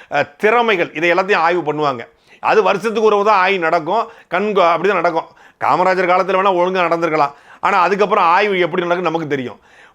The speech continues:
பொதுவா நம்ம படிக்கிற காலத்திலேயே ஒரு, நம்ம படிக்கிறது ரொம்ப நாளா, ஒரு பத்து வருஷத்துக்கு முன்னாடி தான்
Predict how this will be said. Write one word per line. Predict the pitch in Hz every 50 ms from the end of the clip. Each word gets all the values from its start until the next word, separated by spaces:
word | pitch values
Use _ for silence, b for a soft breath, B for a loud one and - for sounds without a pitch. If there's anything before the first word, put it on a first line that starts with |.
| b _ -
பொதுவா | 101 123 156 202 226 233 214 220
நம்ம | 202 165 143 151 180 214
படிக்கிற | 226 196 226 220 190 220 220 202
காலத்திலேயே | 196 196 202 190 175 190 190 190 185 175 143 139 143 160 185 196 196 - _ b b b b b b b b b
ஒரு, | - 196 202 180 147 139
நம்ம | 127 147 160 190 202
படிக்கிறது | 208 214 226
ரொம்ப | 214 185 190 208
நாளா, | 220 214 208 190 - -
ஒரு | 135 135
பத்து | 127 147 147 156
வருஷத்துக்கு | 190 180 151 - 214 180 175
முன்னாடி | 175 175 170
தான் | 165 147 110 90